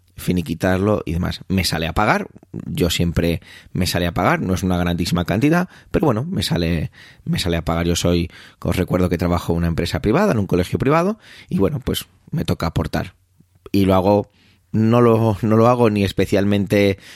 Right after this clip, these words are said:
feliz ni infeliz, creo que me toca, por lo tanto tengo la suerte de poder, de tener un nivel adquisitivo bueno, normalito, y, y si me sale a pagar, pues significa que he de colaborar más con el Estado, con mis impuestos.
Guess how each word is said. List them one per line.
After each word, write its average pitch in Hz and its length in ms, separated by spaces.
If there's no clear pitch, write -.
feliz 139 380
ni 139 120
infeliz, 85 440
creo 95 160
que - 100
me 92 120
toca, 170 340
por - 160
lo 87 80
tanto 85 300
tengo 98 240
la 92 80
suerte 107 440
de 98 180
poder, 95 960
de 95 140
tener 95 160
un 98 200
nivel 95 220
adquisitivo 98 640
bueno, 117 520
normalito, 139 760
y, 95 440
y 104 80
si 104 140
me 95 100
sale 95 240
a 92 120
pagar, 104 280
pues 113 140
significa 101 420
que 87 180
he 101 100
de 92 100
colaborar 87 440
más 82 200
con 78 160
el 69 80
Estado, 60 340
con 90 140
mis 78 120
impuestos. 80 440